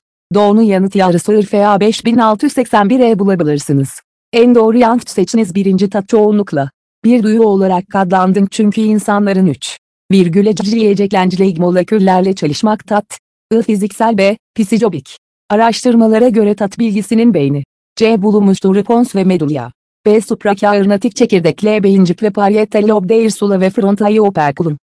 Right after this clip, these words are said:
C kimyasal, D elektriksel bölgesine gönderil. Koku alı alan yeni koku ahcılan ile ne kadar sıklıkla değiştirilir? E her on iki yirmi dört saatte bir, B her iki üç günde bir koku alıcılan direkt olarak.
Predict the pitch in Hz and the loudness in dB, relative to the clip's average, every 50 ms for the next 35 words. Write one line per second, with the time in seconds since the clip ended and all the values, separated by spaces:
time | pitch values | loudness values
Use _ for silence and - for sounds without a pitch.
0 | _ _ _ - 220 220 226 240 - - 226 214 208 202 208 202 - 202 208 214 | _ _ _ -2 0 0 0 0 -2 -2 -2 0 0 0 0 0 0 0 0 2
1 | 202 208 202 202 202 202 196 190 196 - - - 208 202 - - - 151 131 131 | 2 0 0 2 0 0 0 -2 -4 -8 -12 -12 -12 -12 -10 -4 -4 -4 -4 -6
2 | _ _ _ _ _ _ - 185 220 226 220 226 226 - 233 214 214 208 185 175 | _ _ _ _ _ _ -4 -2 0 0 2 0 0 0 0 0 0 2 2 2
3 | 156 147 143 147 139 139 139 131 - _ _ _ _ _ - - 226 214 - 254 | 2 2 0 0 0 -2 -4 -6 -8 _ _ _ _ _ -6 -4 -4 -2 0 2
4 | 220 208 190 196 196 185 175 180 185 190 196 214 208 196 196 190 190 247 240 214 | 2 2 2 2 2 2 2 2 0 0 0 0 0 0 0 0 -2 -4 -2 0
5 | 196 190 196 190 190 226 226 233 226 226 226 208 202 190 190 247 262 240 196 214 | 0 0 0 0 0 0 2 2 2 2 2 0 0 0 0 0 0 0 0 0
6 | 208 214 208 - 214 - - - - 202 185 165 185 170 160 151 - - 151 139 | 0 0 -2 -4 -8 -8 -8 -6 -4 -4 0 0 0 0 0 -2 -4 -6 -6 -4
7 | 131 147 180 - - _ _ _ _ _ - - 208 214 220 220 208 208 208 214 | -2 -4 -4 -6 -8 _ _ _ _ _ -4 -2 0 0 2 2 2 2 2 2
8 | 233 226 202 - - 233 233 247 247 247 254 254 254 - - - 180 175 - - | 0 0 -2 -2 -2 -2 0 0 0 0 0 0 -2 -2 -2 -2 0 0 -2 -2
9 | - - 214 185 208 208 185 240 247 262 254 254 240 240 - 226 226 208 - - | -4 -4 -2 0 0 0 0 2 0 2 2 0 0 0 2 2 0 0 0 0
10 | 220 202 196 220 226 190 220 220 - - 202 202 - 214 196 190 185 180 170 160 | 0 2 2 2 0 0 -2 -2 -2 -4 -4 0 0 0 0 0 0 0 -2 -2
11 | 202 208 208 202 202 208 202 208 196 185 - - - 151 143 143 139 139 139 - | 0 0 0 2 2 2 0 0 -2 -2 -4 -4 -4 -2 -2 0 -2 -2 -4 -6
12 | - | -12